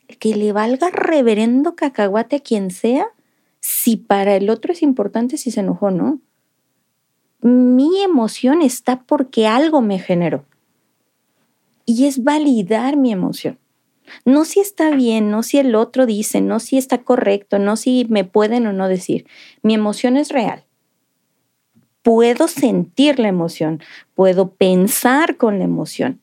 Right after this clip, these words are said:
Creo que eso es uno de los componentes iniciales como para justamente ap-,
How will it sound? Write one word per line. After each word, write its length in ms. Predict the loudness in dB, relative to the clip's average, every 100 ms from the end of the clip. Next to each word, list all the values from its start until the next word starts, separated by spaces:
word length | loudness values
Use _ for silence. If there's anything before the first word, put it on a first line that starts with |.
| -2
Creo 180 | 0 2
que 140 | 2
eso 180 | 2 -2
es 140 | 0 0
uno 140 | 2
de 80 | 2
los 160 | 0 -2
componentes 720 | -2 0 0 -2 0 -2 -2 -20 _ _ _ _ _ 0
iniciales 920 | 2 2 0 0 0 2 0 -4 -10 _ _ _ _
como 360 | 0 0 0
para 220 | 0 -2 -2
justamente 1120 | -2 -4 -4 -4 0 0 0 -2 -2 -4 -4 _ _ _ _ _ _ _ -6
ap-, 520 | -6 -6 _ 0 0